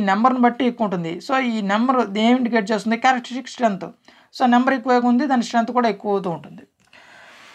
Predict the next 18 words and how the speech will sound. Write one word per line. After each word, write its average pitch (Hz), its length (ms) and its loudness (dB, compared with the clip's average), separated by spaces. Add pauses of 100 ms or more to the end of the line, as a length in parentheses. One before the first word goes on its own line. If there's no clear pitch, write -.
(200)
నెక్స్ట్ 240 240 4
వన్, 226 140 4 (260)
storage 254 400 4
of 240 160 2
cement. 233 280 0 (1400)
So, 254 60 4 (140)
మనకు 233 260 2 (400)
సిమెంట్ 262 300 2 (140)
మ్యానుఫ్యాక్చర్ 226 500 2
అయిన 226 180 -4
తర్వాత, 190 220 2 (800)
ఆ, 202 40 2 (140)
before 254 300 4 (100)
త్రీ 240 220 -2
మంత్స్ 226 240 0
వరకు 220 240 4 (320)
దానికి 196 400 2 (1000)
ఎటువంటి 226 340 4